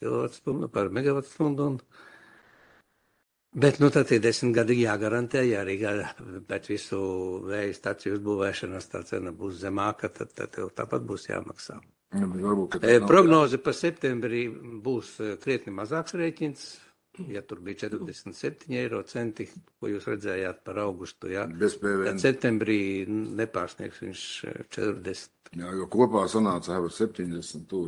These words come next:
Speaker 2: nu,
Speaker 1: Jā,
Speaker 2: tas ir
Speaker 1: jā.
Speaker 2: nenormāli.
Speaker 1: Jā, bet, e, es, e, neredzu arī šķēršļus, kāpēc apkuri nevar, mm, palaist, e, siltumu
Speaker 2: Nu, tas
Speaker 1: apgādes.
Speaker 2: es
Speaker 1: Tas
Speaker 2: varu,
Speaker 1: ir
Speaker 2: bet
Speaker 1: poliklinikā.
Speaker 2: Jā.
Speaker 1: Tur nav problēmas ar,
Speaker 2: Paldies.
Speaker 1: ar, agriezt siltumu, mēs būtu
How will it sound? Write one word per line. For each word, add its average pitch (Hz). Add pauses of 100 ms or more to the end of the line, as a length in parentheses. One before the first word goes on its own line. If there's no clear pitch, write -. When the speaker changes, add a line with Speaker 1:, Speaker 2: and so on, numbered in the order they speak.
Speaker 2:
nu, 92
Speaker 1:
Jā, 160
Speaker 2:
tas 269
ir -
Speaker 1:
jā. -
Speaker 2:
nenormāli. 175
Speaker 1:
Jā, 175
bet, 120
e, 127 (380)
es, -
e, 110
neredzu 120
arī 110
šķēršļus, 135
kāpēc 117
apkuri 87
nevar, 92
mm, - (160)
palaist, 90
e, 98 (560)
siltumu 127
Speaker 2:
Nu, 131
tas 110
Speaker 1:
apgādes. 98 (180)
Speaker 2:
es 101
Speaker 1:
Tas 117
Speaker 2:
varu, 104
Speaker 1:
ir 87
Speaker 2:
bet 92
Speaker 1:
poliklinikā. 110 (300)
Speaker 2:
Jā. 180 (380)
Speaker 1:
Tur 104
nav 113
problēmas 107
ar, 95
Speaker 2:
Paldies. 95
Speaker 1:
ar, -
agriezt 98
siltumu, 107
mēs 104
būtu -